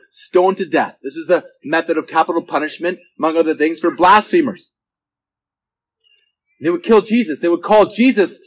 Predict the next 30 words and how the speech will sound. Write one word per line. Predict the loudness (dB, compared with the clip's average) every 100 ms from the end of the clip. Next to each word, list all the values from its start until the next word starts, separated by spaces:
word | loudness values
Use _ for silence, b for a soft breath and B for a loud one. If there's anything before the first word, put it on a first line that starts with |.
| b
a | -4
blasphemer, | 2 4 2 -2 -12 -14 _ _ _ _ _ _ _ _ _ _ _
but | 0
not | 2 2
through | -4
stoning. | 2 2 2 0 -10 _ _ _ _ _ _ _ _ _ _
The | -4
people | 0 0
of | 0
Jerusalem | 0 -2 0 -2 2
would, | 0 -2 _
would | -4 -2
hand | 0 0 2 0
him | 2
over | 4 4 4
to | 0
the | -2
Romans | 2 4 4 0 -4 -12 _ -8
for | -4
crucifixion | -2 -4 -2 -2 -2 -4 -6
so | -4
that, | -4 -6 _ _ _ _
that | -4 -4 -6 -6
the | 2
Romans | 4 4 0
would | -4 -4
do | -4 0
their | 2 2
dirty | 4 4 4
work. | 0 -6